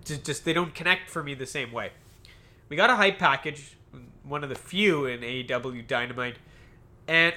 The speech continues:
all I got were the Young Bucks telling me they're the best, not explaining why. This isn't Shane McMahon where he, they won a tournament. This, in fact, this is part of the tournament. This wasn't C M Punk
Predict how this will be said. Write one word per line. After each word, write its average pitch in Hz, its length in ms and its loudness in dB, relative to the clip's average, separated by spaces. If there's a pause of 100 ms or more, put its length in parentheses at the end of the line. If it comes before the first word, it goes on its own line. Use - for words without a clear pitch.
(160)
all 233 380 8
I 233 80 8
got 175 360 6
were 147 140 0
the 147 80 -4
Young 180 300 4
Bucks 190 180 2
telling 170 240 4
me 170 100 -4
they're 175 200 4
the 269 80 -2
best, 165 420 4 (320)
not 139 180 2
explaining 247 520 -2
why. 135 320 8
This 143 100 -4
isn't 220 240 -6
Shane 202 340 0
McMahon 175 580 2 (200)
where 143 160 -2
he, 160 140 0
they 151 160 4
won 151 200 4
a 160 60 2
tournament. 135 480 -2 (460)
This, - 280 -10
in 156 140 0
fact, 156 160 4
this 151 100 -10
is 156 100 -10
part 214 220 8
of 190 60 2
the 147 80 -6
tournament. 120 380 -8 (380)
This 156 200 -8
wasn't 175 420 -2
C 190 220 -2
M 180 140 0
Punk 202 300 2